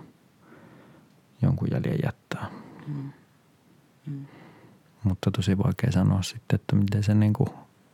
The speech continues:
Speaker 1: ihan, ihan konkreettisesti, että onhan, niinku, taiteen sisällä tehty teoksia pitkäänkin, jotka, niinku, on,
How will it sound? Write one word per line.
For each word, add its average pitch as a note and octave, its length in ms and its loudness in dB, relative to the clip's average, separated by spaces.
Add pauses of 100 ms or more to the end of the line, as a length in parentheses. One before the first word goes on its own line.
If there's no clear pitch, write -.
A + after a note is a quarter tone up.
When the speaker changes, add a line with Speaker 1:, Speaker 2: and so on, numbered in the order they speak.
(1600)
Speaker 1:
ihan, G2 240 4 (340)
ihan A2+ 320 4 (120)
konkreettisesti, - 920 2 (580)
että - 240 2
onhan, G2 200 6 (220)
niinku, G#2+ 200 4
taiteen - 600 4 (540)
sisällä G2 340 4
tehty - 440 2
teoksia - 580 6 (2250)
pitkäänkin, G#2+ 720 6 (1900)
jotka, G2+ 320 4
niinku, G2 460 4
on, G2 360 4